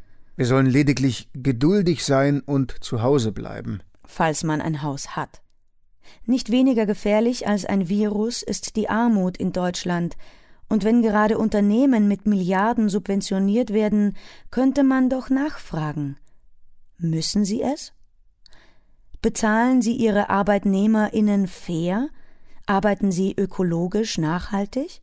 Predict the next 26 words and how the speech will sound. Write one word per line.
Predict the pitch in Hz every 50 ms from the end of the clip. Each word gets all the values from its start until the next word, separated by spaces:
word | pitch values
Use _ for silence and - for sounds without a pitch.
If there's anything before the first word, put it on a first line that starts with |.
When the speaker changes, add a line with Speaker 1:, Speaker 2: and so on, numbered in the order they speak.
| - - - _ _ _ - _ _ - - - - - - - - - - - -
Speaker 2:
Sollte | - 247 269 269 302 247
der | 254 233
Staat | 220 - - - 208 196 202 233 262 -
seine | - 233 226 214 208
Kredite | - - - 214 175 - 214 208 - 240 226 -
und | - 214 202 185
Hilfen | 185 214 226 214 - 202 -
an | - 165 - -
Auflagen | - 170 170 175 - 196 190 185 185 185 196 185
binden? | 185 - 202 196 190 185 - 208 214 262 - - - - - - - - - - - - - - - - - - - - - -
Es | - 233 -
gibt | 294 240 - - -
Berichte, | 247 226 214 226 220 - - - 254 262 262 277 -
in | 220 226 202
denen | 226 226 220 220 220
gemutmaßt | - 220 220 226 247 269 302 - - 208 185 175 165 165 165 156 - - 165
wird, | 180 190 202 202 - - - - - - - -
dass | 220 220 -
es | 226 -
Menschen | 220 220 220 240 285 277 - - 240 240 247
in | 233 220 220
kleineren | - - 214 208 208 220 233 220 208 208 202 190 156
Wohnungen | 202 220 233 233 226 220 208 202 208 202 - - - - - -
während | 175 214 214 233 240 214 208 202 190 - - -
der | 190 - -
Ausgangsbeschränkungen | 196 208 214 - - 202 190 190 185 - - - 190 - - 196 190 196 190 - 196 190 185 185 185 -